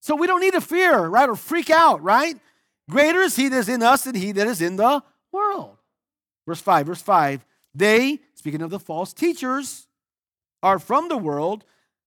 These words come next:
and therefore speak from the viewpoint of" who? The world.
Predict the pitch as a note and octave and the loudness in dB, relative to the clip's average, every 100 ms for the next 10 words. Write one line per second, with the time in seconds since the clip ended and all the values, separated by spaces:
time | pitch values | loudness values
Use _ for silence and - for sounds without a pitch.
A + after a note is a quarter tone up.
0 | _ _ _ - E3+ D#3+ B3 D#4 G#3+ A3 | _ _ _ -10 -8 2 4 4 2 -4
1 | G3 - B3 A#3 _ G#3 A#3 A3 G#3+ F3+ | -4 -6 -4 -4 _ -2 -2 0 -4 -2
2 | A#3+ E4 C4+ G#3 A3 A#3 - _ _ - | -4 -4 -4 -4 -4 -4 -10 _ _ 4
3 | A#3+ C4 B3 - _ C#4+ B3+ G#2+ _ _ | 6 6 2 -6 _ -6 -4 -6 _ _
4 | - C#4 D#4+ C#4+ C3+ G2+ | -12 -4 0 0 0 -8